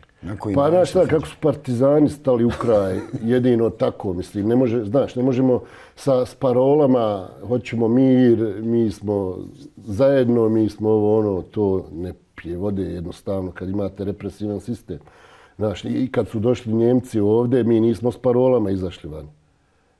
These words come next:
Speaker 2: Jel tako? Preuzeli su vlast, N D H je preuzeo,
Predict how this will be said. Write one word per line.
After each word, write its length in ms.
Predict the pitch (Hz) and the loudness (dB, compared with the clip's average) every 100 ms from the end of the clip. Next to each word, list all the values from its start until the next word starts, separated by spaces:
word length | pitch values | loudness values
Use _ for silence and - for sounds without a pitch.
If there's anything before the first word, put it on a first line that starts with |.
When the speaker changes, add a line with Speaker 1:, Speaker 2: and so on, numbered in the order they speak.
| _ | _
Speaker 2:
Jel 140 | - 90 | -10 -6
tako? 420 | - 120 - 76 71 - | -2 -2 -4 -14 -16 -6
Preuzeli 580 | 107 117 107 110 107 | 0 2 2 0 0
su 360 | 92 - 92 82 76 | -4 -8 -10 -10 -6
vlast, 580 | 95 120 120 107 - - - _ _ _ | 0 2 4 2 -2 -14 -20 _ _ _
N 180 | 107 113 | -4 -2
D 160 | 101 | -2
H 200 | 87 104 | -2 -2
je 80 | 104 | -2
preuzeo, 640 | 85 107 104 95 95 90 | -2 -2 -2 -2 -4 -4